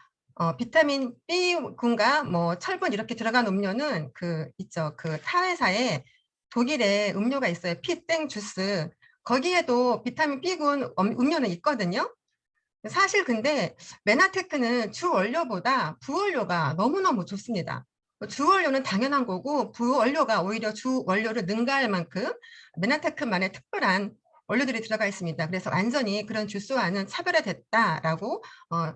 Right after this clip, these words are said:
생각하셔도 됩니다. 어, 비타민 B군과 철의 역할에 대해서 말씀을 드리면요. 어, 나이아신이라는 거는 우리가 음식을 먹잖아요. 그러면 그 음식을 에너지로 전환시키-, 시켜서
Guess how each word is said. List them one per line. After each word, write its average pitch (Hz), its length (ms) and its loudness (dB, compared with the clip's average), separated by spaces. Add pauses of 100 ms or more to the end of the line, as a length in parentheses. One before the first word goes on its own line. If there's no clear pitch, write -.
(160)
생각하셔도 285 640 -4
됩니다. 190 460 -4 (1700)
어, 170 140 -4
비타민 330 360 2
B군과 359 640 0
철의 330 240 0
역할에 285 340 -2
대해서 208 300 -4
말씀을 202 460 -4
드리면요. 208 640 -2 (400)
어, 170 120 -2
나이아신이라는 262 880 0
거는 196 460 -4
우리가 214 280 -2
음식을 247 320 0
먹잖아요. 226 680 0
그러면 214 260 -2
그 240 240 -4 (200)
음식을 269 600 0 (300)
에너지로 302 480 2
전환시키-, 254 840 -2
시켜서 311 540 -2